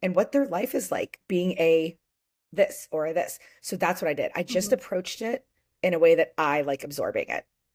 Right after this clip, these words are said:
Speaker 1: So that's what happened. And then eventually I realized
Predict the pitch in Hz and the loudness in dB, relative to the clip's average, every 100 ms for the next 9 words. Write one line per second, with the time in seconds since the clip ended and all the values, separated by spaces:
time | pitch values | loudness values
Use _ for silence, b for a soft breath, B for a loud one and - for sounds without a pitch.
0 | - - 165 156 156 _ _ _ _ _ | -4 2 4 4 0 _ _ _ _ _
1 | _ _ 175 160 175 202 196 - 214 - | _ _ -6 -4 -4 -4 -4 -4 -8 -4
2 | 185 175 175 165 190 190 220 165 175 160 | -2 0 -2 -2 -2 0 0 4 4 4
3 | 156 156 | 2 -2